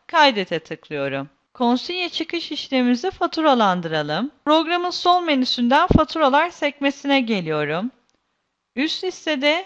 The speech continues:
mouse'un sağ tuşuna tıklıyorum. Yeni satış faturası diyorum. Ünvanı kısmından konsinyeme ait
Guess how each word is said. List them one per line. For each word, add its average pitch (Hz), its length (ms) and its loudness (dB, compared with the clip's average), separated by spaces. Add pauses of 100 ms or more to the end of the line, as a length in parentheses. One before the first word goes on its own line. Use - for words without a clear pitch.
(160)
mouse'un 311 480 -2
sağ 311 300 2
tuşuna 285 400 -2
tıklıyorum. 165 800 -2 (560)
Yeni 277 560 0 (100)
satış 330 520 -4
faturası 165 640 -4
diyorum. 160 460 -2 (760)
Ünvanı 294 600 2
kısmından 202 840 -2 (460)
konsinyeme 247 840 0
ait 220 720 0